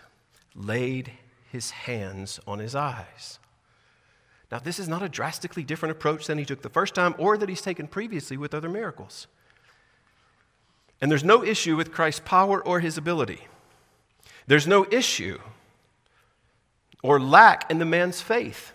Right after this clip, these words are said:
Nothing's mentioned about that. He doesn't say, "Oh, you, you just didn't have enough faith. Let's try again. See if you can believe in me more this time."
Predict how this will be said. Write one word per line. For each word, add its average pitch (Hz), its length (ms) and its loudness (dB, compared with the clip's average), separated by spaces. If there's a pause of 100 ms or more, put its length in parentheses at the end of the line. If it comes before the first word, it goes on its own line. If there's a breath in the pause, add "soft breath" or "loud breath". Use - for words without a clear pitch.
(120)
Nothing's 147 340 -4
mentioned 170 420 0
about 98 220 0
that. 104 60 -4
He 113 60 -6
doesn't 165 260 -2
say, 202 440 2
"Oh, - 200 -10
you, 127 160 -8
you 120 100 -12
just - 240 -8
didn't 175 180 0
have 160 160 2
enough 160 180 2
faith. 180 320 0
Let's 156 180 -2
try 196 220 6
again. 170 540 4 (220 loud breath)
See - 180 -2
if 220 80 0
you 214 80 -2
can 202 120 4
believe 190 460 6
in 208 100 8
me 202 120 4
more 220 260 10
this 190 220 0
time." 92 380 -6